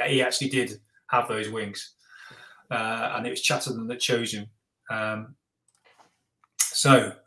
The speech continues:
okay, so, uh, he is a no-nonsense leader and wants to forge this rep-, this regiment into a weapon, as we can see. But he has a problem because he doesn't like what he sees when he sees the plan, as a pilot,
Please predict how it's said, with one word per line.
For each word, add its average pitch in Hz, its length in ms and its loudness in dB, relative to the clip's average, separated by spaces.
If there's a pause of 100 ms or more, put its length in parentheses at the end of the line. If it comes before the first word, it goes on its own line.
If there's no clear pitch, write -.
okay, 123 400 -2
so, 131 380 6
uh, 135 240 2 (800)
he 180 600 6 (340)
is 143 160 8
a 143 80 8
no-nonsense 147 920 6
leader 139 440 8 (720)
and 131 500 -4 (540)
wants 135 220 2
to 127 60 -2
forge 139 360 8
this 127 160 0
rep-, 135 380 2 (180)
this 131 140 -4
regiment 127 360 2
into 127 160 -2
a 123 40 4
weapon, 123 220 4
as 110 100 -8
we - 60 -18
can 117 120 -8
see. 113 280 2
But 120 180 0
he 156 140 6
has 135 140 2
a 131 40 -2
problem 117 420 0
because 131 240 0
he 135 160 4
doesn't 139 240 4
like 139 260 4
what 135 100 6
he 123 60 6
sees 131 300 6
when 113 80 -2
he 110 60 -6
sees 120 240 -2
the - 80 -6
plan, 110 300 -4 (500)
as 135 140 6
a 127 80 -4
pilot, 135 520 6